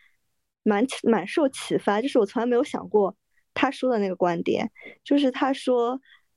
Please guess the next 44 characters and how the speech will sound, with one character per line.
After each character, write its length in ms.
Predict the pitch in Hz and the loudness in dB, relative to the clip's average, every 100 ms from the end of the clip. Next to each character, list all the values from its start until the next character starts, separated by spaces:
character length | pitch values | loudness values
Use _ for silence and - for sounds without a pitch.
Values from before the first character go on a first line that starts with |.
| _ _ _ | _ _ _
现 240 | - - 285 | -4 0 2
在 140 | 262 | 0
这 100 | 247 | 0
个 100 | 262 | -2
社 320 | 254 - 247 | -2 0 0
会 380 | 208 233 202 190 - | 0 0 0 0 -2
能 140 | 202 | 0
有 160 | 254 226 | 0 0
这 140 | 285 | 0
样 180 | 247 220 | 0 0
一 80 | 196 | 0
道 200 | 226 208 | 0 0
辩 260 | 247 196 | 0 -2
题 220 | 202 - | -2 0
让 180 | 190 226 | 2 2
他 160 | 226 233 | 0 -2
很 240 | - 185 | 0 -2
感 220 | - 214 - - | 0 -2 -2 0
动， 300 | 196 175 - _ _ _ _ _ _ - - - | 0 0 -6 _ _ _ _ _ _ -20 -20 -10
因 120 | 302 | -2
为 60 | 320 | -2
现 140 | - | 0
在 80 | 311 | -2
是 140 | - 269 | 0 -2
一 60 | |
个 80 | 254 | -2
不 140 | 220 | -2
确 220 | 214 - 349 | -4 0 2
定 160 | 247 | 2
的 100 | 202 | 0
社 240 | 220 240 196 | 0 0 0
会 200 | 208 208 | -2 -2
嘛， 220 | - - - - _ - _ | -4 -4 -8 -20 _ -20 _
就 100 | 277 | -4
是 120 | 277 | 0
一 100 | 294 | -2
般 260 | - 269 262 | 0 0 0
人 140 | 226 | 0
都 160 | 269 277 | 0 0
会 160 | 269 | 0
选 260 | 254 214 180 | 0 -2 -2
择 220 | 185 185 | 0 0
宠 280 | 202 - 185 | 0 -2 0
物， 400 | - 220 202 | 0 2 2